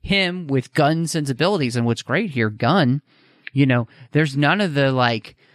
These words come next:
super quippy, jokey things that you obviously get in, like, Guardians of the Galaxy. So you can kind of see just how, uh, you know, impressive he is as a, as a writer to be able to create something like this that ha-, does have some humor in it, but this is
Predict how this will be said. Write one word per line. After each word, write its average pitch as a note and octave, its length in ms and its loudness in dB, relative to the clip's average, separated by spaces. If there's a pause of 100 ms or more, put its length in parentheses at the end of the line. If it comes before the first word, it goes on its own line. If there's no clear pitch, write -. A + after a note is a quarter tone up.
(360)
super E3 460 0
quippy, D3+ 480 -2
jokey C3 480 -2
things C3 380 2
that B2 140 -2
you B2 100 2
obviously B2 300 2
get A#2+ 160 2
in, - 60 -4
like, A2+ 180 0
Guardians A#2+ 360 2
of G#2 40 -8
the A2 60 -4
Galaxy. A#2+ 480 -2
So A2+ 140 -4
you C3+ 140 2
can D3+ 160 -6
kind A2+ 200 -4
of A2 80 -8
see A2+ 280 -4
just A2 220 -8
how, G#2+ 420 0 (140)
uh, - 220 -4
you A2 140 -2
know, F#2+ 140 0
impressive G#2 460 -2
he C#3 240 0
is G#2 260 2
as G2 160 -2
a, G2 240 0
as G#2 120 0
a F#2 60 -2
writer G2 480 -2 (320)
to B2 80 -10
be B2 100 2
able A#2 140 2
to A2 60 -2
create A#2 420 -4
something B2 240 -4
like A2 180 -4
this A2+ 140 -6
that - 140 -10
ha-, - 160 -6 (100)
does A3+ 200 -2
have B2 180 -4
some F#3 240 -2
humor G2+ 380 -2
in F#2+ 100 -2
it, G2 160 -4
but A#2+ 160 -4
this E3+ 160 -4
is E3+ 260 -2